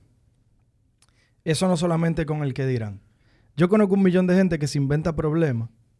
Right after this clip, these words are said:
disparatosos, y ahí es donde yo me doy cuenta que esa persona no tiene problemas reales.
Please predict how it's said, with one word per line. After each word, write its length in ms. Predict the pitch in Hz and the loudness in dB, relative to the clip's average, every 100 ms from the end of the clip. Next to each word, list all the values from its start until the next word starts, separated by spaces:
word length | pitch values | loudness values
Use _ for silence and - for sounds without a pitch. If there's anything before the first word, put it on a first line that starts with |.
| _ _ _ - | _ _ _ -8
disparatosos, 840 | 127 147 131 143 139 175 160 131 - _ | 0 0 0 -2 0 0 0 -2 -14 _
y 140 | 156 156 | -2 2
ahí 160 | 175 | 2
es 40 | 202 | 2
donde 200 | 196 180 | 0 -2
yo 80 | 185 | -2
me 100 | 185 | 0
doy 140 | 180 | -2
cuenta 320 | 196 185 147 | -2 -2 -4
que 60 | 156 | -4
esa 180 | 170 165 | -4 -4
persona 380 | 170 180 151 | -4 -4 -2
no 140 | 151 143 | -2 -2
tiene 280 | 160 156 139 | 0 0 -2
problemas 500 | 131 127 127 127 123 | -2 0 0 0 -2
reales. 340 | 117 107 107 | -4 -6 -10